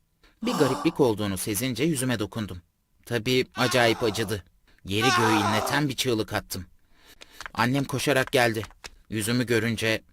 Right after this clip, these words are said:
hemen doktorumu aradı. Kadın apar topar geldi ve tüm gün benimle uğraştı.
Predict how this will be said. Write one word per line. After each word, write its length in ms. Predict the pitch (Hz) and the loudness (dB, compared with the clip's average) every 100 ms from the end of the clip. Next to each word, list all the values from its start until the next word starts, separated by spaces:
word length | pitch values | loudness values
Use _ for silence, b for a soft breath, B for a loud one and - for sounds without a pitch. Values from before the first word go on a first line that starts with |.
| _ | _
hemen 300 | - 160 175 | -2 2 4
doktorumu 460 | 151 - 147 135 123 | 2 4 2 4 4
aradı. 380 | 107 104 104 - _ _ _ - | 4 2 -2 -12 _ _ _ -4
Kadın 280 | 175 180 185 | 0 2 0
apar 240 | 110 165 196 | -2 -2 0
topar 320 | 170 135 127 | 0 0 0
geldi 380 | 107 107 113 117 | 2 0 0 -4
ve 100 | 107 | -4
tüm 280 | - 185 | 0 0
gün 200 | 185 175 | 4 4
benimle 320 | 151 135 123 107 | 6 4 4 2
uğraştı. 520 | 104 104 - 113 | 2 2 -2 -8